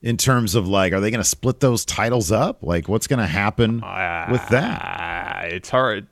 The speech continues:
Speaker 2: to, to see this news or anything we've seen since WrestleMania. It's hard to make a determination either way, I would think, because they haven't given the,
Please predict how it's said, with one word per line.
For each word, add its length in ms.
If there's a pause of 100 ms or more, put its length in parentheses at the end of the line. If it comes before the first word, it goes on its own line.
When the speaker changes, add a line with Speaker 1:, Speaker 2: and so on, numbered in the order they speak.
Speaker 2:
to, 100
to 200
see 240
this 280
news 400
or 100
anything 300
we've 180
seen 280
since 260
WrestleMania. 600
It's 140
hard 340
to 920 (520)
make 220
a 20
determination 640
either 220
way, 260
I 80
would 140
think, 340
because 380
they 100
haven't 160
given 220
the, 180